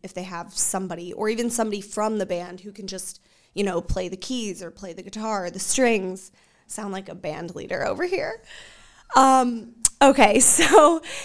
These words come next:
I don't wanna say what was the worst part of the day because I don't love that question, but what was something that,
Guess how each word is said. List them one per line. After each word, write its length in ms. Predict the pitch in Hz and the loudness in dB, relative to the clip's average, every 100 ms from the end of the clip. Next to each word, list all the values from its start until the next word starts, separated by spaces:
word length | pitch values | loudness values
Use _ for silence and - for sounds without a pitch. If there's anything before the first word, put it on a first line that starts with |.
| - - _ _ _ _ | -16 -20 _ _ _ _
I 80 | 262 | 6
don't 100 | 302 | 8
wanna 160 | 480 | 6
say 200 | 523 381 | 6 4
what 200 | 262 254 | 4 2
was 160 | 254 233 | 2 -2
the 120 | 247 | -2
worst 600 | 190 185 208 196 - - | -4 0 4 4 2 -2
part 360 | - 165 127 - | -4 -6 -10 -14
of 80 | 208 | -8
the 80 | 180 | -4
day 260 | 151 151 | -2 -4
because 240 | 185 220 220 | -6 -6 -6
I 80 | |
don't 180 | 247 - | -6 -8
love 280 | 220 208 196 | -4 -2 -2
that 180 | 185 156 | -4 -6
question, 520 | - - - - - | -8 -8 -8 -8 -8
but 220 | 196 240 220 | -2 -4 -4
what 460 | 233 240 285 349 - | 0 2 2 -6 -14
was 440 | 214 202 220 269 262 | -20 -20 -4 -2 -2
something 760 | - - 214 208 220 220 220 | -4 -6 -8 -6 -4 -4 -4
that, 140 | 208 | -8